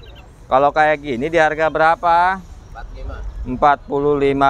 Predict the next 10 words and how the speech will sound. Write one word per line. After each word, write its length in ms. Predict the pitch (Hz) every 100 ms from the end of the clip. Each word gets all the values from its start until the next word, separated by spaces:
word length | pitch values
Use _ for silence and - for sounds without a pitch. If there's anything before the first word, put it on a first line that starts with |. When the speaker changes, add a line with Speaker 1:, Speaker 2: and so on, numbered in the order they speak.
| 135
Speaker 1:
ribu, 320 | 139 131 139
ini 160 | 139 147
yang 160 | 139
mulus-mulus 800 | 139 143 151 - 139 147 151 143
ya 240 | 123 113 113
untuk 160 | 113
kipasan 560 | - 117 120 113 127 120
Jawanya. 800 | 117 117 117 120 123 117 101 98 - - - - - -
Hmm. 240 | 90 87 - - - - - - - - - - - - - - - - - -
Yang 160 | 104